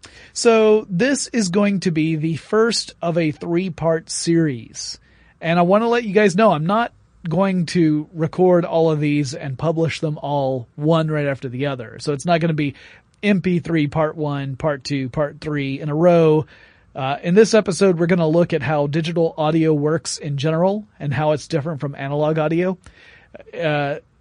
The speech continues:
and we're also gonna talk about how the M P three was created and what it does. In the next episode, I'm gonna take a deeper dive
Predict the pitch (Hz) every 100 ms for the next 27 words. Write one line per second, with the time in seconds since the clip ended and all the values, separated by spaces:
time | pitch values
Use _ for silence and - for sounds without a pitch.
0 | _ 170 165 165 175 175 185 185 214 226
1 | 233 190 226 247 254 247 233 220 233 214
2 | 202 - - 202 226 240 208 214 190 180
3 | 190 196 175 165 151 208 156 131 117 107
4 | - - _ - 180 185 208 285 - 170
5 | 147 131 127 117 113 - _ _ _ _
6 | _ _ - 175 202 190 180 160 151 160
7 | 165 156 143 143 120 113 113